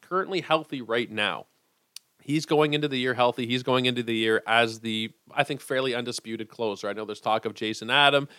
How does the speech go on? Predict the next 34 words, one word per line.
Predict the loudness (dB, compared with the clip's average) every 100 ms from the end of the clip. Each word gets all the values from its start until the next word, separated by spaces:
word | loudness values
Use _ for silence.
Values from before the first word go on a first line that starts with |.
| -20 _
and | -10 -8
the | -6
Rays | 0 2 4
always | 4 6 4 2
do | -4 -4 -4 -8
some | -6 -6 -6 -12 -18
random, | -14 -6 -2 -2 -4 -10 _ -8
you | 0
know, | 2 2 -4 -20 _ _ _
things | 2 4
that | 2
kinda | 4 4
piss | 4 2 2
us | 2
off | 4 4
from | 2
a | -6
fantasy | -4 -4 -4
point | -8 -4 -2
of |
view. | -2 -6
Sometimes | -6 -6 -4 -4 -2
they | 0 0
won't | 0 -2
always | 0 2 2 -2
go | -2 -2
the | -2
way | -4 -6
that | -6 -10
we | -14
think | -12 -4 -4 -4
they're | -6
gonna | -4 -8
go, | -4 -2 0 0 -2